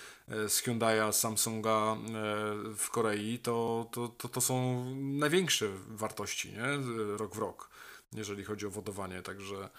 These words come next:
także na pewno to się udało, a, a Hanjin w ogóle był większy od Hyundai'a, to była najwie-, to był największy armator południowo-, południowo-koreański, nie?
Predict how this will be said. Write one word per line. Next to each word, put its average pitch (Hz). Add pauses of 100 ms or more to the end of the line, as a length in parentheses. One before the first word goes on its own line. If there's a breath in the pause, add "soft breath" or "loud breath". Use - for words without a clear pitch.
(320 loud breath)
także 104
na 107
pewno 110
to 107
się 110
udało, 107
a, 117
a -
Hanjin 143
w 120
ogóle 110
był 127
większy 120
od 107
Hyundai'a, 151
to -
była 110
najwie-, 120
to -
był 117
największy 127
armator 98
południowo-, 101
południowo-koreański, 104
nie? 120